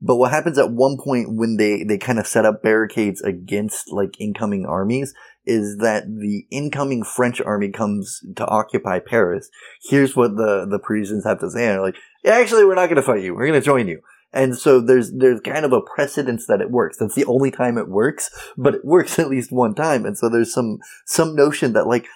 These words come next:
"Oh, it's possible that we could get the people on the inside to also agree with us about ignoring things." Um, well, about ignoring the state and about living outside of it.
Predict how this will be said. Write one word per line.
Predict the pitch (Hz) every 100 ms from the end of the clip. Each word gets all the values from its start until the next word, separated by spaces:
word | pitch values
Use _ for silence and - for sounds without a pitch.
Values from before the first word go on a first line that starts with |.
| -
"Oh, | 784 285
it's | -
possible | - - - 480 440
that | -
we | 165
could | 180 175
get | 175 175
the | 175
people | 185 180 156
on | 120
the | 127
inside | 165 - 123 101 - -
to | 123
also | - 139 135 147
agree | 120 101 113 120
with | 113 107 107
us | 101 98 - - _ -
about | 123 123 113
ignoring | 110 147 156 127 98 87 _ _
things." | 135 95 - - - - - - _ _ 147
Um, | 143 117 101 - _ _ _ -
well, | 156 147
about | 131 139
ignoring | 131 127 127 120
the | 110
state | - - 107 82 -
and | 101
about | 113 107
living | 113 117 110 104
outside | 104 - 107 90
of | 87
it. | 95